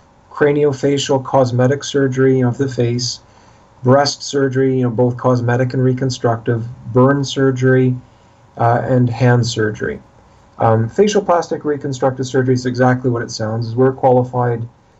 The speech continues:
to take care of anything from the collarbone up.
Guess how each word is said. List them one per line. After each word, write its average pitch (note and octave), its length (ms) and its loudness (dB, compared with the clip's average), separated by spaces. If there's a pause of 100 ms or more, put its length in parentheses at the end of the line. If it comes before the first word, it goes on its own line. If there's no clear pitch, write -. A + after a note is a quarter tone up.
(140)
to B2+ 100 -6
take B2+ 220 -2
care B2 140 2
of A#2 80 0
anything B2 360 2
from A#2 440 -4
the B2 100 -4
collarbone A#2 600 2
up. - 260 -4